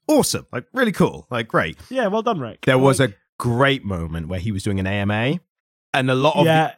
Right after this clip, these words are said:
Speaker 1: the,
Speaker 2: yeah.
Speaker 1: a lot of the
Speaker 2: I was
Speaker 1: A M A
Speaker 2: there.
Speaker 1: was, a lot of the
Speaker 2: <laughs>
Speaker 1: A M A was just like, um, like, how you dealt with the fame and stuff, and what did you think of this? Is where I kind of saw all this stuff. He, he, he would explain, like, "Oh, I wasn't sure about it before.
Speaker 2: Yeah.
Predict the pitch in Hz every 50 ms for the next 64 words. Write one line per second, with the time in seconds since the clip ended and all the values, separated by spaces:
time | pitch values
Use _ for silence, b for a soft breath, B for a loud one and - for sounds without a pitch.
0 | _ _ - 175 156 147 151 147 135 143 165 208 220 185 175 165 - - 156 151
1 | - 175 170 170 165 - - - 208 - - - 143 156 190 190 180 190 156 160
2 | 156 151 151 151 143 131 127 123 127 - - 135 120 - - 127 113 110 104 101
3 | - - 123 110 107 104 104 101 98 98 95 _ _ _ _ _ _ _ _ _
4 | _ _ - 113 107 95 - - - - 113 113 113 117 120 117 107 - - 95
5 | 90 - 143 - - 208 208 196 170 131 107 95 - - 92 90 - 92 95 107
6 | 110 120 127 156 - 208 175 87 82 104 98 - 101 101 95 95 107 110 107 -
7 | - 113 110 110 - - 190 190 135 80 71 73 73 - - - - - - 92
8 | 85 87 - - 135 117 101 95 - - 127 151 160 143 147 143 131 - - -
9 | 180 170 151 131 123 - - 147 151 135 127 127 139 135 135 143 - - 131 123
10 | 95 104 95 92 80 101 - - 175 175 170 170 160 156 - - 143 135 117 -